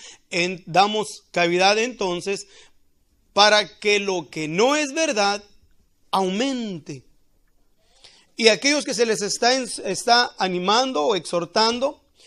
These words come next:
sus mentes empiezan a divagar en algo que es muy común y muy humano, ¿ok? Lo que es divagar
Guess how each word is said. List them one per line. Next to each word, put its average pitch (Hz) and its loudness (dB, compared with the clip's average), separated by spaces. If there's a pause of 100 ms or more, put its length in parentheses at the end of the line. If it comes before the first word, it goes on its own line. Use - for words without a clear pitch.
(140)
sus 190 -6
mentes 262 -2
empiezan 247 -4
a 226 -2
divagar 202 0 (1120)
en 202 0
algo 269 2
que 254 0
es 226 -4
muy 254 -6
común 262 -4
y 226 -6
muy 220 -6
humano, 233 -4 (560)
¿ok? 180 -6 (540)
Lo 180 -4
que 220 0
es - -6
divagar 185 0